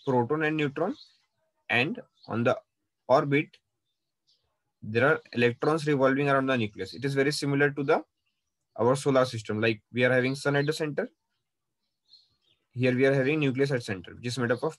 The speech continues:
proton and neutron. Proton is positively charged, whereas nu-, electron is negatively charged. Okay. Then, and whenever we rub two things now, whenever we rub two things, then what happens? Suppose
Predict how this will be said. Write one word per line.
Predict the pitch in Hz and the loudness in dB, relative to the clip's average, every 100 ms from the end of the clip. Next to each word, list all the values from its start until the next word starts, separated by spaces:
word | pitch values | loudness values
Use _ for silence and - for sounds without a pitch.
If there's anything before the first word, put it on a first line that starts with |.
| - | -8
proton | 123 110 127 | -2 0 0
and | 131 165 | 0 0
neutron. | 135 104 90 87 - _ | -2 -4 -8 -18 -20 _
Proton | 110 107 127 | -8 -4 -2
is | 131 139 147 _ - - | -4 -6 -12 _ -20 -8
positively | 107 110 113 127 139 | -2 0 0 -4 -4
charged, | 151 170 | -2 -2
whereas | 131 120 123 - | 0 0 -2 -8
nu-, | 98 107 101 - | -6 -6 -6 -4
electron | 104 104 123 | -6 -2 -4
is | 120 | -2
negatively | 117 101 101 101 | -4 -2 -4 -6
charged. | - - - 143 | -8 -14 -14 -10
Okay. | 156 139 _ _ _ _ _ | -10 -10 _ _ _ _ _
Then, | 120 123 - | -2 -2 -2
and | 123 123 | -2 2
whenever | 127 131 156 | 2 4 2
we | 170 | 2
rub | 170 156 160 | 2 2 2
two | 170 | -2
things | 151 147 123 | -2 -4 -4
now, | 139 240 _ _ _ - | -4 -4 _ _ _ -6
whenever | 113 127 143 | -2 0 2
we | 156 | 4
rub | 143 143 | 2 0
two | 139 | -6
things, | 117 90 - _ 107 | -6 -10 -12 _ -4
then | 120 | 0
what | 123 139 | 2 0
happens? | 147 160 208 | -2 -6 -4
Suppose | 131 143 156 - | -4 0 -2 -2